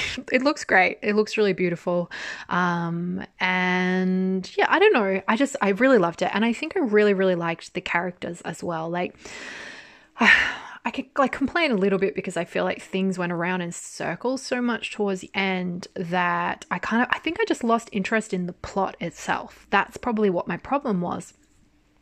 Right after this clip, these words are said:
But in saying that, I liked the characters and had enough sort of, like, leftover love for them as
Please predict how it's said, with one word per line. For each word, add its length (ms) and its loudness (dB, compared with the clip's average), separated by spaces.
But 100 2
in 140 4
saying 320 2
that, 340 4
I 80 6
liked 340 4
the 80 0
characters 420 0
and 120 -2
had 240 0
enough 320 0
sort 220 -2
of, 60 -2
like, 220 -4
leftover 800 0
love 340 0
for 200 -6
them 520 2
as 440 -8